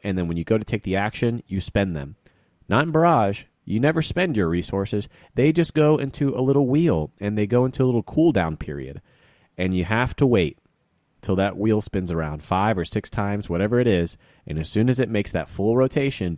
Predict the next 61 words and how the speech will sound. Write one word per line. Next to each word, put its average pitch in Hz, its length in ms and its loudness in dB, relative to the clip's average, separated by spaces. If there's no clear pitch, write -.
you 82 100 -10
get 82 160 -4
all 117 500 4
those 113 200 4
juicy 104 380 0
resources 90 640 -4
back. 71 380 -10
But 90 100 0
the 107 60 4
thing 131 200 2
is, 107 120 2
this 107 140 0
game 113 220 -4
is 90 100 -4
so 113 260 4
tight 117 380 -4
that 87 120 -4
as 90 100 -4
soon 127 220 0
as 131 120 0
those 120 200 2
resources 113 480 -2
go 104 140 2
into 110 120 -4
that 98 140 -2
first 107 320 -4
slot, 110 320 -2
you 104 180 6
already 117 280 8
need 104 280 0
them 82 300 -2
in 101 140 -2
the 90 80 0
next 87 280 -4
turn. 71 340 -4
Uh, 90 220 0
and 98 180 -4
so 95 160 0
just 87 220 -4
figuring 135 400 -2
out 127 120 2
a 117 40 0
puzzle 98 340 0
of 80 60 -4
how 117 240 -2
to 131 60 0
get 120 180 -2
those 98 180 0
resources 92 500 -4
back, 76 300 -10
when 104 280 0
to 131 80 -2
place 107 260 -2
out 90 140 0
what 85 180 -2
buildings, 76 300 -8
how 127 120 -8
to 143 80 -2
block 92 440 -4
your 90 80 -2
opponents. 80 480 -10